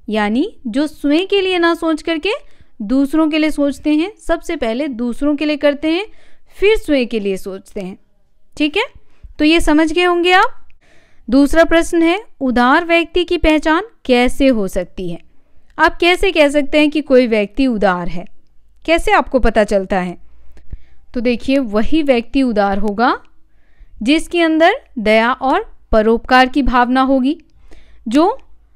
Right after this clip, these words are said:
स्वयं से पहले, जो स्वयं से पहले दूसरे के बारे में सोचता हो, ऐसा व्यक्ति क्या होगा? उदार होगा,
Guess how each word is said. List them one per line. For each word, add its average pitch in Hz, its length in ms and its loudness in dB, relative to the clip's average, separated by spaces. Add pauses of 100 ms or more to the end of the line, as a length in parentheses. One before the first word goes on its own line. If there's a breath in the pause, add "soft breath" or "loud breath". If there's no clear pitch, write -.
(300)
स्वयं 392 400 -2
से 415 180 0
पहले, 247 440 2 (800)
जो 226 320 -2
स्वयं 311 480 0
से 359 160 -2
पहले 311 400 2 (160)
दूसरे 339 600 2
के 370 160 -2
बारे 320 320 4
में 339 120 0
सोचता 277 460 0
हो, 214 240 -2 (760)
ऐसा 254 320 0
व्यक्ति 285 520 -2
क्या 294 200 4
होगा? 311 340 4 (520)
उदार 240 500 2
होगा, 196 380 -4